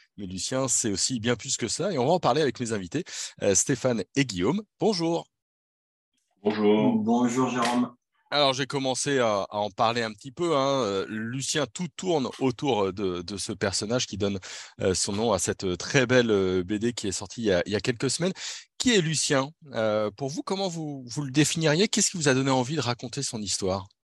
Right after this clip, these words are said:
Speaker 3: Ah là, c'est Stéphane qui va devoir prendre la parole parce que le,
Speaker 1: <laughs>
Speaker 3: la genèse, l'origine du, du projet, c'est, vient de son cerveau, euh, euh, bien irrigué.
Speaker 2: Euh, c'est, en fait, Lucien, c'est un projet que j'avais, euh,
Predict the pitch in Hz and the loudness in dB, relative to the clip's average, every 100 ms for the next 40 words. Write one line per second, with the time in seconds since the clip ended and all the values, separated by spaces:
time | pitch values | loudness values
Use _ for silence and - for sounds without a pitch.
0 | _ _ _ _ _ _ - 113 123 104 | _ _ _ _ _ _ -4 -2 0 -2
1 | - 113 139 139 113 104 104 107 113 107 | -4 -2 0 0 0 0 0 0 0 0
2 | 104 - 113 - 113 113 104 101 104 95 | 0 0 2 2 2 0 0 0 0 -4
3 | - _ - - 113 127 139 151 147 127 | -12 _ -20 -6 0 4 6 6 4 4
4 | 135 156 151 143 170 165 143 110 110 107 | 4 4 2 0 0 0 0 0 0 0
5 | 107 110 - 123 127 175 180 - 123 110 | -2 -6 -6 -6 -2 0 0 -2 -4 -6
6 | 104 - _ _ _ 95 113 151 143 - | -6 -14 _ _ _ -6 -2 0 0 -2
7 | 113 113 131 113 113 120 131 127 113 104 | -4 -2 -2 -4 -4 -4 -2 -2 -4 -6
8 | 101 98 - _ - - - - - _ | -6 -10 -14 _ -20 -20 -20 -20 -20 _
9 | - 101 107 139 151 139 123 120 175 190 | -16 -10 2 6 6 4 2 0 0 -2
10 | - - - - 190 190 165 - - _ | -10 -20 -12 -8 -6 -8 -10 -16 -20 _
11 | 95 95 92 90 - - 98 - - 143 | -8 -6 -4 -4 -6 -4 -4 -4 -2 -2
12 | - 123 131 - 160 147 127 120 - 123 | -2 -4 -2 -2 0 0 -2 -2 -4 -4
13 | 120 135 - 101 98 110 110 95 92 87 | 0 0 0 -2 2 2 2 0 -2 -6